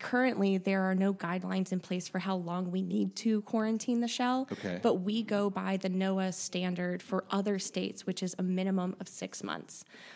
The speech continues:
Speaker 1: Um, so what we do or what we've done in the past is, um, we've quarantined the shell for three months before bagging it up, but then we allow the shell to sit on our property for at least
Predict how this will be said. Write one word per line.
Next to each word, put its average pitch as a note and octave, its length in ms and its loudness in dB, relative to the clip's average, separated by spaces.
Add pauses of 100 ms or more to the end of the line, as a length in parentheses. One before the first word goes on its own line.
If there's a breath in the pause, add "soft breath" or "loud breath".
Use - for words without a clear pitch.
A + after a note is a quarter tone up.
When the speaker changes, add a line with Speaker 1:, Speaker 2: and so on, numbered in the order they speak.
(100)
Speaker 1:
Um, F#3 400 2
so G3 280 2
what G#3 200 0
we B3 100 0
do G3+ 480 2
or F#3 140 -2
what G3 140 0
we've G3 180 0
done F#3+ 180 0
in F#3+ 60 2
the F#3 80 -2
past A3 400 -4
is, F#3+ 160 -4
um, F3+ 320 -2
we've G3+ 380 0 (560 loud breath)
quarantined C#4 480 4
the - 20 0
shell G3 220 0
for G3 160 -4
three A3+ 260 0
months G3 300 2
before F#3 300 -2
bagging F#3 420 0
it F#3+ 100 0
up, F3 300 -2 (120)
but F#3+ 120 2
then G3 120 2
we G3+ 120 4
allow F#3 260 0
the G3 100 -2
shell F#3+ 220 -2
to F#3 100 -4
sit F#3+ 220 -2
on F3+ 140 -2
our F3 80 0
property F3+ 500 -2
for G3 160 -4
at G3 160 -2
least G#3 460 -2